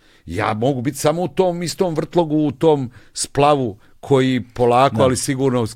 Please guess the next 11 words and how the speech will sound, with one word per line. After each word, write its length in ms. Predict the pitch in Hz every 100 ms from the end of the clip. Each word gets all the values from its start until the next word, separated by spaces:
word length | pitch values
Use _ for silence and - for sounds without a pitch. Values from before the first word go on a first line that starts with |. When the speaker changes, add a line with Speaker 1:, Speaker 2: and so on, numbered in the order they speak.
| -
Speaker 1:
ide 440 | - 123 123 113 - _
na 220 | - 117
Nijagarne 500 | 117 117 110 113 110
Speaker 2:
Da. 60 | 110
Speaker 1:
vodopade. 420 | 98 104 98 104
Speaker 2:
Ima, 200 | 127 156 -
ima 180 | 135
jedan 240 | 139 143 117
tekst, 540 | 135 120 - - - -
e, 120 | 90
Schillerov, 500 | - 113 104 95 82